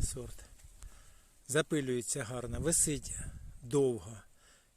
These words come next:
Ягода набирає гарно цукру, вже вона почти готова. Даже по цьому року пога-, поганому. В цьому році дуже погано сахара, цукру набирає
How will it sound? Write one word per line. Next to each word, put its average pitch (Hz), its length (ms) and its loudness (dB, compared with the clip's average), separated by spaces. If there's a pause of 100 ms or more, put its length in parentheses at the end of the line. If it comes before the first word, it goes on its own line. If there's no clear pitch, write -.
Ягода 147 380 2
набирає 143 340 2
гарно 139 340 -4
цукру, 123 440 -4
вже 120 200 -2
вона 139 200 -2
почти - 320 -6
готова. 123 580 0 (480)
Даже 127 400 0
по 131 180 -2
цьому 131 420 -2 (680)
року 127 540 -4
пога-, 123 340 -6 (260)
поганому. 117 640 -6 (760)
В - 40 -18
цьому 151 220 -2
році 156 220 0
дуже 156 200 -2
погано 147 360 -2
сахара, 139 560 -4
цукру 139 320 -4
набирає 123 560 -2